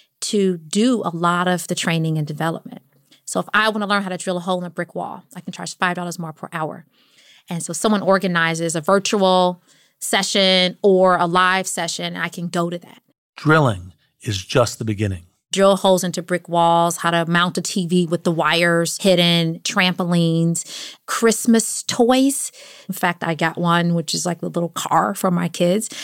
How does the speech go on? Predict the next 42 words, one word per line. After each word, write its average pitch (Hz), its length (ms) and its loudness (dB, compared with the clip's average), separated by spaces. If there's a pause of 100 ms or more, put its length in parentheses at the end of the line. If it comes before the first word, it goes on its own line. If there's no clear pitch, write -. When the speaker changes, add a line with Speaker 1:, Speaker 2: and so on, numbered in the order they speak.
(240)
Speaker 1:
And 202 220 4
they'll 254 220 4
teach 277 360 0
each 247 200 2
other 196 260 2
about 185 320 -2
the 185 160 -4 (360)
tricks - 380 -4
and 190 160 -4
tips - 400 -4
on 190 120 -6
how 190 180 -2
to 185 80 -4
do 180 220 -4
that. 180 300 0 (380)
As 190 180 0
you 180 80 -6
can 214 280 -2
imagine, 175 760 -2 (340)
there 185 380 2
are 170 720 2
extremely 208 960 4
good 165 300 2
ikea 170 440 0
furniture 165 420 0
assemblers 160 720 -2 (220)
on 170 160 4
TaskRabbit 170 760 -2
who 202 200 2
can 190 200 -2
put - 240 0
things 190 180 0
together 165 320 0
in, 160 60 -2
like, 156 200 -2
twenty 170 280 0
minutes 165 280 -2
that 170 120 -6
would 156 140 -8
take - 260 -4
two - 180 -4
hours. 202 380 0